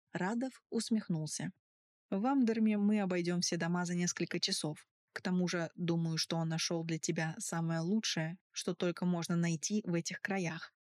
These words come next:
А таких домов там немного». «А ключи? Как мы найдём хозяев?» «В Амдерме меньше четырёхсот жителей, и это будет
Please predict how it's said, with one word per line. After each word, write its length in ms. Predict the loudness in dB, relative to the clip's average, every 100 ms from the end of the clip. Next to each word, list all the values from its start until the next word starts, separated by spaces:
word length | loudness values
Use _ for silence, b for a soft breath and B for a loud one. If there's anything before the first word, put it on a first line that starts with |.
| _
А 100 | -4
таких 360 | -2 -2 0 0
домов 480 | 2 2 0 -4 -10 -6
там 200 | 0 2
немного». 520 | 4 2 0 -4 -6 -10 _ _ _ _ _ _ -8
«А 100 | -4
ключи? 600 | 0 0 0 0 0 -2 _ _ _
Как 180 | -8 2
мы 220 | 4 2 2
найдём 380 | 4 4 2 -2
хозяев?» 560 | 0 0 0 -2 -4 _ _ _ _ _ _ _
«В 160 | -2 0
Амдерме 540 | 2 2 2 0 0
меньше 440 | 2 4 6 4 0
четырёхсот 600 | -2 -2 -2 0 0 0
жителей, 560 | 0 -2 -2 -6 -6 -8 _ _
и 80 | 0
это 220 | 0 0
будет 320 | 0 0 0